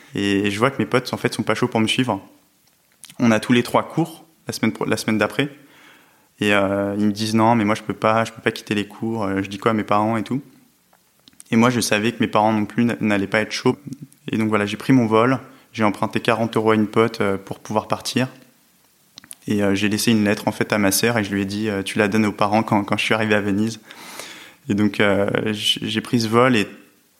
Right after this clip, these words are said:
c'était un vendredi soir ou, ou samedi soir. Et le lundi, euh, j'avais cours, je suis parti à l'école. Et dans mon sac, en fait, j'avais, euh, cinq caleçons, cinq t-shirts, un Becherel italien.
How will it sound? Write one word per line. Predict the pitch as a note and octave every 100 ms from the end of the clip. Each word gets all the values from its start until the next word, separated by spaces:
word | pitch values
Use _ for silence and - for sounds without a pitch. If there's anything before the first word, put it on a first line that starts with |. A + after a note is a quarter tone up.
| _ _ -
c'était | - A2+
un | G#2 G#2+ G#2+
vendredi | A2+ A2+ A#2 A2
soir | - A#2+ B2 A2+
ou, | G2 G2 G#2 -
ou | A2+ G#2+
samedi | - A2+ G#2+
soir. | - A#2+ B2
Et | G2
le | G2+
lundi, | G#2+ A2 A2 A#2
euh, | A#2 F#2+ - -
j'avais | - A2+ G#2
cours, | G#2 C#3+ D3
je | -
suis | -
parti | A2 - A#2+
à |
l'école. | A2 G2+ A2+ C3 C3 - _ _ -
Et |
dans | G#2
mon | G2+
sac, | G2+ B2+ -
en |
fait, | - A2+
j'avais, | G#2 G2
euh, | G2+ F#2+ G2 - - - - -
cinq | - A#2
caleçons, | - A2+ - B2+
cinq | - A2+
t-shirts, | - - A#2+ -
un | G#2+
Becherel | G#2+ - B2
italien. | G#2+ - A#2 A2+ C3